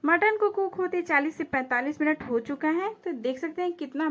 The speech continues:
बढ़िया है, जो मटन है हमारा वो अच्छे से भुन चुका है और इसका ऑयल जो है एकदम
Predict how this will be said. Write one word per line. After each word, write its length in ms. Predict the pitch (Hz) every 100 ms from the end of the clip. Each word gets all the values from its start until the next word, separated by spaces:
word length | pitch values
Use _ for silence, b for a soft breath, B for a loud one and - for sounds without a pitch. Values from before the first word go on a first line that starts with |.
| 285
बढ़िया 320 | 220 226 262 294
है, 140 | 294
जो 120 | 302
मटन 400 | 302 240 220 277
है 80 | 294
हमारा 360 | 285 277 269 285 285
वो 80 | 294
अच्छे 280 | 240 - 277
से 180 | 330
भुन 320 | 277 - 233 240
चुका 320 | 285 277 294
है 180 | 302 359
और 600 | 415 - - - - 262
इसका 260 | 269 - 294
ऑयल 400 | - 269 339 302
जो 100 | 311
है 200 | 294 277
एकदम 360 | 226 214 269